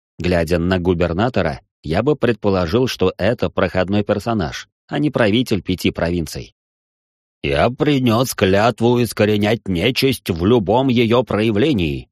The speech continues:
Им не место в Утмаре. Изгнать и дело с концом. Пусть убираются!» Первой же репликой паладин показал, что не приемлет компромиссы.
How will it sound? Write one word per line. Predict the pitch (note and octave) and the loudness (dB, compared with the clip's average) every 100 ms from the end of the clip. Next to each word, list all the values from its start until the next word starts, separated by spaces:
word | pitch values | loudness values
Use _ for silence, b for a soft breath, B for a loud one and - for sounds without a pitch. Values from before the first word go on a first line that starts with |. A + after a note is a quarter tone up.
| _ _ | _ _
Им | F#2 A2 A2+ | 0 2 4
не | A#2 | 4
место | A2 D3 D#3 B2+ | 2 2 0 0
в | A2+ | 2
Утмаре. | A2+ - F#2 E2+ D#2+ C#2 _ _ | 0 -2 -2 0 -2 -6 _ _
Изгнать | F#2+ B2 A2 A#2 A#2 C3 C#3+ | 2 2 4 2 4 2 2
и | D3 | 0
дело | B2+ A2 C3+ C#3 | 2 2 4 4
с | - | 2
концом. | B2 A#2 A2+ A2 - _ - | 0 2 2 0 -4 _ -4
Пусть | F2+ A#2 - | 0 2 2
убираются!» | A#2+ C3+ C#3+ C3 A#2 - G#2+ G2+ - _ _ _ _ _ _ _ | 2 4 4 4 2 0 0 0 -4 _ _ _ _ _ _ _
Первой | - - D3 C3 | -10 -6 -2 -2
же | F#2+ G2 | 0 0
репликой | F#2 C3 E3 E3+ E3+ | 0 0 0 0 0
паладин | - B2+ G2+ G2 D3+ | 2 2 2 2 0
показал, | C3+ G#2+ F2+ E2 A#2+ | 0 0 0 0 0
что | C#3 - F#2+ | -2 -2 0
не | A2 C#3 | 0 -2
приемлет | D#3 G#2+ D#2+ F#2 A#2 | -2 -2 -2 -2 -2
компромиссы. | - A2+ - G#2 D#2 C2+ B1+ - | -2 -4 -2 -2 -4 -8 -12 -14